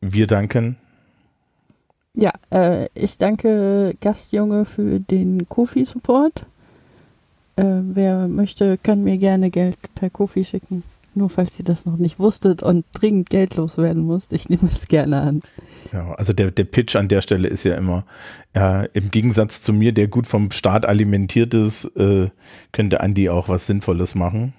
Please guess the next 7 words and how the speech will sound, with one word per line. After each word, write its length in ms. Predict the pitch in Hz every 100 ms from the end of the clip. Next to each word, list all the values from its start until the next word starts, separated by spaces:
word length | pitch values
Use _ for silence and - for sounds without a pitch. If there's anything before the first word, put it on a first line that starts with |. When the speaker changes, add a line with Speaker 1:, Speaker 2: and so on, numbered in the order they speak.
| -
Speaker 1:
Zum 200 | - 92
Beispiel, 580 | 87 90 - 101 101 120 _ _ _ - - - - - - _ - - - - -
äh, 160 | 101 92
pastellfarbene 680 | - 107 - 104 104 92 98
Bücher 260 | 95 101 98
schreiben. 440 | - 85 82 82 - _ _ _ _ _ -
Speaker 2:
Genau. 420 | 185 160 160 180